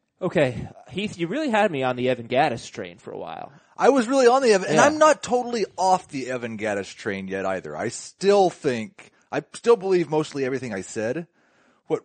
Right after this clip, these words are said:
Speaker 2: really throws me off, though, is playing time concerns.
Speaker 1: Mm-hmm.
Speaker 2: And there, I have more of those than I did. The Astros, like Dave Roberts, have said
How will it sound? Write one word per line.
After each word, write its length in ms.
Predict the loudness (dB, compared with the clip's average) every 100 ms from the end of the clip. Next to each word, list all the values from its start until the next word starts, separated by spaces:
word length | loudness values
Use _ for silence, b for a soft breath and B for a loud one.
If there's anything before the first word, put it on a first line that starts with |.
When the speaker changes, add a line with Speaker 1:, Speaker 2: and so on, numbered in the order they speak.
| _
Speaker 2:
really 380 | 0 4 4
throws 460 | 2 -2 -2 -2 -2
me 100 | -2
off, 260 | 0 0 0
though, 240 | -2 -2
is 260 | -4 -6 -16
playing 300 | -10 -8 -8
time 200 | -10 -10
concerns. 680 | -12 -14 -12 -12 -14 -20 -20 _ _ _ _ -14
Speaker 1:
Mm-hmm. 160 | -10
Speaker 2:
And 720 | -6 -4 -2 -4 -6 -10 -14 -16
there, 440 | -4 0 0 -2 -6 -6
I 100 | -2
have 240 | 0 0
more 280 | -2 0 2
of 160 | 2 0
those 300 | -2 -4 -8
than 120 | -10
I 80 | -10
did. 320 | -10 -14 -16 b b b
The 140 | -8
Astros, 600 | 0 0 0 -2 -2 -2 -2
like 280 | -4 -2
Dave 240 | -4 -4 0
Roberts, 420 | -2 -2 -10 -12
have 220 | -10 -10
said 480 | -6 -2 -2 -2 -10